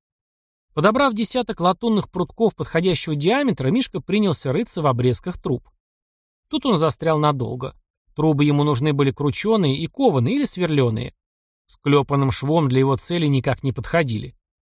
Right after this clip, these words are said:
Кое-как подобрав пару подходящих обрезков, парень мрачно оглядел их и, убедившись, что без обработки не обойтись, скривившись, сунул в мешок.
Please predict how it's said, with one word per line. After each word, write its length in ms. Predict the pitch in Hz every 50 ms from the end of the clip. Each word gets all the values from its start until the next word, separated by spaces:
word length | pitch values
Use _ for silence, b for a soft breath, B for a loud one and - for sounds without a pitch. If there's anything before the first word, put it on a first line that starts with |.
| _ _ _ _ _ _ -
Кое-как 400 | - 294 311 - - 247 196 -
подобрав 500 | - 175 180 175 170 175 170 147 123 -
пару 240 | - 160 151 139 120
подходящих 680 | - 117 - - 143 139 139 135 120 - - 120 -
обрезков, 560 | 151 143 165 233 285 269 - - 190 151 -
парень 260 | - 254 269 262 220 165
мрачно 440 | 139 135 135 127 113 - - 131
оглядел 440 | 120 113 131 147 165 185 254 277 262
их 160 | 247 - - _ _ _ _ _ _
и, 80 | - 156
убедившись, 560 | 160 151 170 180 165 170 143 - - 147 117
что 160 | - - 151
без 180 | 135 135 135 131
обработки 540 | 139 135 139 143 143 143 131 - - - 127
не 80 | 135
обойтись, 520 | 135 127 127 135 143 139 - 254 269 247 -
скривившись, 600 | - - 127 123 127 208 247 - - 214 170 -
сунул 320 | - - 139 127 123 120
в 80 | 113 123
мешок. 360 | 151 151 - - 127 - -